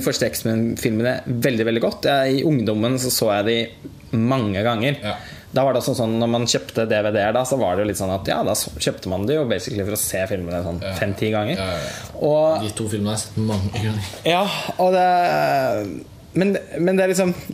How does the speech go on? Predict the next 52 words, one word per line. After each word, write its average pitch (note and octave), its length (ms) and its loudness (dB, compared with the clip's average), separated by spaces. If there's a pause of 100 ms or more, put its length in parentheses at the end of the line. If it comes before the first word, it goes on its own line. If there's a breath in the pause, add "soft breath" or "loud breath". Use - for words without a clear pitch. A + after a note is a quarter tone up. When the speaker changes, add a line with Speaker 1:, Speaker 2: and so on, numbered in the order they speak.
(200)
Speaker 1:
jeg F3+ 80 2
sitter E3+ 320 2
og E3 80 4
liksom, D#3+ 320 4
og D3+ 120 2
det D#3+ 80 4
er D#3 100 2
så F#3 80 2 (300)
utrolig D3 580 2
merkelig C3+ 380 0
å C3 40 -4
sitte B2+ 220 -2
og A2+ 80 0
bli A2 80 -2
nostalgisk A2 760 0
i B2+ 40 2
forhold A#2 200 -2
til A#2+ 160 0 (280 loud breath)
noe D3 80 2
så - 380 2
simpelt, A#2+ 560 -2
litt B2+ 160 0
som B2 100 2
jeg A#2 80 4
var A#2+ 80 2
inne G#2 140 -2
på G#2+ 100 0
med G#2+ 140 0
The G#2+ 80 2
Edge G2+ 160 -2
of - 80 -8
Tomorrow G#2 300 -2
i - 40 -2
stad A2+ 220 0
også. - 160 -2 (240 loud breath)
Men E3 160 0 (380 loud breath)
ja, - 80 -2
de F3+ 240 4
er G3 80 4
liksom, G3 280 0
de C3+ 140 2
er F3 80 2
filmer C#3 640 0
med D#3 140 2
scener C#3 800 2 (520)
og C#3+ 300 2
karakterer. - 640 0 (180)
Speaker 2:
Ja. F2 100 -8 (220)
Speaker 1:
Det C3+ 80 4
er, C#3+ 200 4 (580 loud breath)
det, - 340 -8
det, E3 120 2